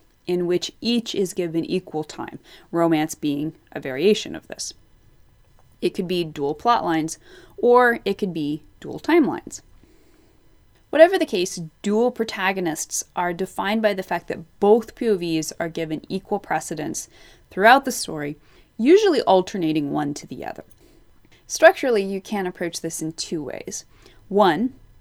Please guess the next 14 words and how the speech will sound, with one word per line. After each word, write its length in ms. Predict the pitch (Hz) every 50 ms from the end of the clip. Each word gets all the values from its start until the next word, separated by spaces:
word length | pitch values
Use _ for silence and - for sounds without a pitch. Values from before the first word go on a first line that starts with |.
| 226 190 170
use 400 | 170 185 202 202 208 202 190 -
the 140 | 190 175 175
same 340 | - - - 240 269 269 233
plot 260 | - 190 185 - -
points 460 | - - 151 151 170 196 - - -
to 160 | - - 170
drive 400 | 156 - 156 151 151 156 147 147
the 100 | - 147
plot 320 | - - - 143 143 143 -
in 160 | 151 147 143
both 280 | 143 185 202 220 220 -
P 140 | - - 160
O 40 | 151
Vs, 360 | 151 147 - - - -